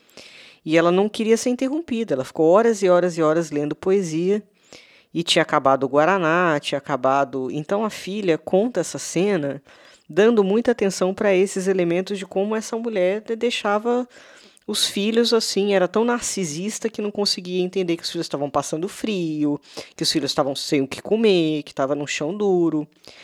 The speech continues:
É, o filho, por sua vez, o irmão dessa narradora personagem, quando ele vai contar, ele idealiza a mãe pra cacete. Então ele achou aquilo genial. Nossa, como minha mãe era genial.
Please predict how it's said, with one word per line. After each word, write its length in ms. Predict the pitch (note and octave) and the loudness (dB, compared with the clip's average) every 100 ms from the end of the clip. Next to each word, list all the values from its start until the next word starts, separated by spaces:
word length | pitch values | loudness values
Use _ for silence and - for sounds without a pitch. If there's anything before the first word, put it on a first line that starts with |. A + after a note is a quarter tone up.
| - - - - | -20 -20 -14 2
É, 180 | E3 E3+ | 4 4
o 100 | A#3+ | -2
filho, 480 | - - B3 D4 A#3+ | -6 -2 2 2 2
por 160 | - | 0
sua 180 | - D#3+ | 0 0
vez, 320 | D3 G3+ A3 | 4 4 4
o 40 | F3 | 0
irmão 360 | D3 D3+ C#3+ | -2 -4 -2
dessa 280 | C#3 C#3 D3 | -2 -4 -6
narradora 420 | C#3 C3 B2+ C3+ | -6 -6 -4 -4
personagem, 640 | - C3+ - C#3+ E3 F#3+ F3+ | -4 -8 -6 -4 0 0 -2
quando 220 | F3+ B3 | -2 -2
ele 160 | C4+ A#3 | 0 0
vai 220 | E3 C#3+ | 2 0
contar, 680 | - G3 D#3 E3 G3 A3+ - _ _ _ _ _ _ - - - - - | 0 -2 0 0 0 0 -6 _ _ _ _ _ _ -16 -16 -20 -20 -8
ele 140 | D#3+ D3 | -6 -4
idealiza 560 | D#3+ E3+ D3 E3 C#3+ | -2 -2 -2 -4 -4
a 20 | |
mãe 160 | B2+ A#2 | -8 -10
pra 100 | A#2 | -10
cacete. 640 | - A2 - - - - _ | -12 -12 -14 -16 -14 -14 _
Então 240 | C3 F3 G#3+ | -4 0 0
ele 140 | E3+ | 0
achou 300 | D3+ - G3+ | -4 -4 -8
aquilo 220 | G3+ A3 | -8 -8
genial. 720 | A3 C4+ C#4 C#3 C#3 D#3 - - - | -6 -4 -2 0 2 0 -4 -14 -16
Nossa, 340 | E3 G3 F3 | -10 -8 -10
como 180 | - G#3+ | -12 -8
minha 100 | B3 | -6
mãe 160 | A3+ A#3+ | -4 -2
era 120 | A#3+ | -2
genial. 760 | A3 B3 F#3+ B2 B2 D3+ C3+ | -2 -4 -4 -2 -2 -4 -6